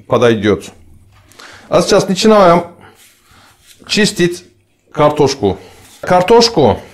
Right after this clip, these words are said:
побольше размером порежем, потому что у нас, э, мясо долго будет жарить. Вот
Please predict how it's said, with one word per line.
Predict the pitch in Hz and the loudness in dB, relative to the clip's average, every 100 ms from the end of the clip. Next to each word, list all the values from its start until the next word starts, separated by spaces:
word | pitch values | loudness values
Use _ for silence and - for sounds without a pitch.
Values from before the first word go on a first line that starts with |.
| - | -4
побольше | 170 175 208 208 160 | -2 0 0 2 2
размером | 160 185 190 147 | 2 2 2 0
порежем, | 110 156 202 175 147 | 2 2 4 2 0
потому | 117 135 151 160 | 0 -2 0 0
что | - 143 | 0 0
у | 143 | 2
нас, | 147 147 147 139 | 4 2 0 -2
э, | 139 131 | 2 4
мясо | 123 143 175 170 131 | 4 2 2 0 -2
долго | 104 156 175 | 0 0 0
будет | 175 185 185 | 0 -2 0
жарить. | 165 175 180 180 - _ _ _ _ _ _ _ _ _ _ _ | 0 2 2 -2 -16 _ _ _ _ _ _ _ _ _ _ _
Вот | - 139 - | -2 -2 -2